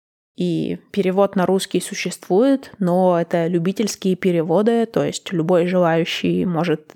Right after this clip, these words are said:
попробовать перевести и выкладывает в интернет. Я зачитаю вам один перевод, который мне понравился больше других, но я потом рекомендую вам тоже посмотреть это стихотворение в оригинале,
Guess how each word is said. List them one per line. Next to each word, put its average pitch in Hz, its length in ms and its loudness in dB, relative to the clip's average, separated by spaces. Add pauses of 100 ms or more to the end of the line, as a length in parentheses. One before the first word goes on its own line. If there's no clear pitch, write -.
попробовать 175 600 0
перевести 190 840 -2
и 160 40 2
выкладывает 170 600 -2
в - 80 -10
интернет. 170 580 -4 (640)
Я 202 400 0
зачитаю 190 560 0
вам 175 360 -2 (420)
один 190 360 2
перевод, 175 580 0
который 175 420 0
мне 160 200 -2
понравился 170 840 0
больше 165 340 0
других, 175 600 -2 (540)
но 202 420 2
я 190 180 0
потом 190 320 0
рекомендую 175 720 0
вам 170 240 -4
тоже 175 320 0
посмотреть 170 640 -2
это 180 220 -8
стихотворение 180 800 -2
в 175 60 -2
оригинале, 185 720 0